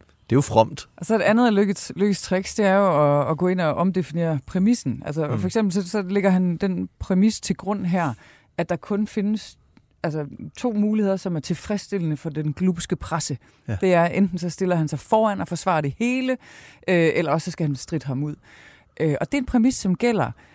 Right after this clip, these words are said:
Speaker 2: for en statsminister i forhold til ministre. Der har du enten tillid eller ikke tillid. Du er gravid eller ikke gravid. Der findes ingen mellemløsninger. Men for en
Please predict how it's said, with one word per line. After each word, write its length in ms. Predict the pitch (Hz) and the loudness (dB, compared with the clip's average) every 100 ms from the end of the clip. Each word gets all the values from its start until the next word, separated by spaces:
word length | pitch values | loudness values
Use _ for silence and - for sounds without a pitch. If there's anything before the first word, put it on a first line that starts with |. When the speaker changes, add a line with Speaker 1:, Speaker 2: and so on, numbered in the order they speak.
| _ | _
Speaker 2:
for 140 | - 190 | -2 0
en 80 | 170 | 2
statsminister 680 | 226 214 - 175 175 170 123 _ _ | 2 0 2 0 2 0 -2 _ _
i 60 | |
forhold 220 | 185 175 170 | -2 0 0
til 120 | 165 | 0
ministre. 480 | 147 165 - - 120 _ _ _ | 2 0 0 -8 -12 _ _ _
Der 80 | 214 | 2
har 180 | 208 208 | 4 4
du 80 | 175 | 4
enten 260 | 185 175 | 2 2
tillid 400 | 151 202 190 170 - | 2 2 2 0 0
eller 160 | 170 - | -4 -2
ikke 160 | 135 | -4
tillid. 300 | - 107 95 | -4 -6 -6
Du 100 | 127 | -6
er 40 | 127 | -6
gravid 360 | 143 143 185 | -4 -2 -2
eller 140 | 156 - | -2 -4
ikke 120 | 147 | -6
gravid. 280 | - - 98 | -8 -10 -10
Der 140 | - 107 | -10 -8
findes 300 | - 170 147 | -4 -2 0
ingen 180 | 151 | 0
mellemløsninger. 540 | 147 139 139 120 127 107 | 0 -2 -2 -4 -6 -6
Men 240 | 131 120 | -6 -6
for 160 | - 135 | -8 0
en 200 | - 95 | 0 0